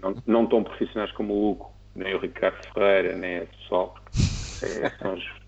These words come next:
são os prós, são os, os nossos pilotos de Fórmula um. Eh, e, te-, e falta aqui, se calhar, falar no, no Ricardo Ledo, que também é um top a nível mundial. Eu não sei se ele vem ou não. Se ele não vier, é uma pena, porque se ele vier, é pá, já sei que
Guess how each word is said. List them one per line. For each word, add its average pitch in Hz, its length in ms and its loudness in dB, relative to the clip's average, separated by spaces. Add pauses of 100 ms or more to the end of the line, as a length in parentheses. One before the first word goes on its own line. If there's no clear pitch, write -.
são 90 100 -10
os 85 80 -10
prós, 92 260 2 (680)
são 113 100 4
os, 104 60 2 (100)
os 110 160 6
nossos 107 240 2
pilotos 107 200 2
de - 60 -14
Fórmula 104 280 4
um. 107 120 4 (760)
Eh, 98 420 2
e, 107 80 -2
te-, 127 200 2
e 127 80 -4
falta 117 220 -2
aqui, 107 140 -6
se - 100 -20
calhar, 101 180 0
falar 98 200 0
no, 95 360 -6 (140)
no 101 80 -10
Ricardo 98 400 0
Ledo, 98 220 8
que - 180 -20
também 95 160 -2
é 92 60 -2
um 87 180 -8 (260)
top - 240 -2 (160)
a - 40 -12
nível 90 220 0
mundial. 92 340 0
Eu 95 60 0
não 92 60 -6
sei - 160 -18
se - 60 2
ele 92 100 0
vem 95 80 4
ou 92 80 4
não. 92 200 0 (220)
Se - 60 -8
ele 90 100 -2
não 90 100 -4
vier, 95 200 4
é 95 40 2
uma 92 120 0
pena, 90 320 2 (140)
porque - 200 -18
se - 80 -18
ele 87 100 0
vier, 92 180 2
é 90 80 0
pá, - 260 -8 (300)
já 92 140 2
sei - 100 0
que - 240 -6